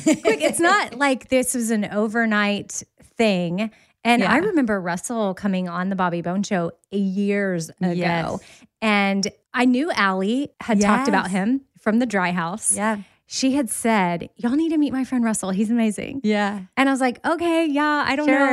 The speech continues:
Speaker 2: know. I don't,
Speaker 1: <laughs>
Speaker 2: Bobby
Speaker 1: How many
Speaker 2: picks
Speaker 1: people
Speaker 2: the
Speaker 1: say that to
Speaker 2: people
Speaker 1: you
Speaker 2: that,"
Speaker 1: every day?
Speaker 2: yeah.
Speaker 1: Right, yeah.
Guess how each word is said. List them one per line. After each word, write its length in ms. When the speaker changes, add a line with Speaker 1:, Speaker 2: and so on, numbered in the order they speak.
Speaker 2:
know. 80
I 100
don't, 360
Speaker 1:
<laughs> 80
Speaker 2:
Bobby 220
Speaker 1:
How 40
many 140
Speaker 2:
picks 100
Speaker 1:
people 200
Speaker 2:
the 60
Speaker 1:
say 200
that 140
to 80
Speaker 2:
people 160
Speaker 1:
you 40
Speaker 2:
that," 200
Speaker 1:
every 140
day? 220
Speaker 2:
yeah. 100
Speaker 1:
Right, 300
yeah. 160